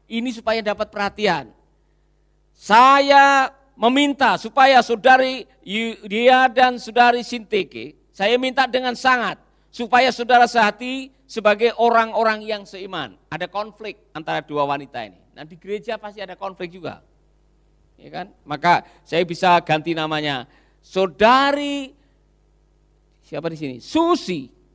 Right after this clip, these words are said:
dan saudari, siapa di sini?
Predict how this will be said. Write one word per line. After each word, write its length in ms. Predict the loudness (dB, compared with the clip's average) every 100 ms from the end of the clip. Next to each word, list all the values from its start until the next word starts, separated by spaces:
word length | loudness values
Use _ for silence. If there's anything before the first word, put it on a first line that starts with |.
| _ _ _ _ _ _ _ _ _ _ _ _
dan 320 | 2 2 2 -6
saudari, 1120 | -2 -2 2 4 6 6 4 2 0 -2 -6 _ _ _ _ _ _ _ _ _ _ -14
siapa 160 | -6 -6
di 80 |
sini? 240 | -6 -10